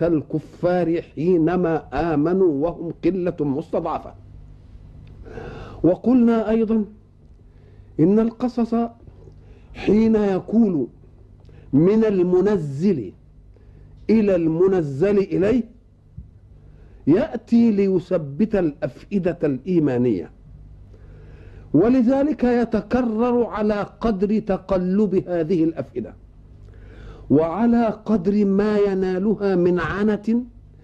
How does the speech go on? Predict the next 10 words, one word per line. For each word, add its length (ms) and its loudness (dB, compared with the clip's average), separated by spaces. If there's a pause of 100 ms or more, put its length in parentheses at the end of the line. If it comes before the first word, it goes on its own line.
(260)
يتطلب 880 0
كل 380 2
يوم 540 2
تثبيتا 680 -4
جديدا. 560 -2 (1040)
فلو 380 4
نزلت 400 0
القصة 580 -4
للغرض 560 0
التاريخي 760 -2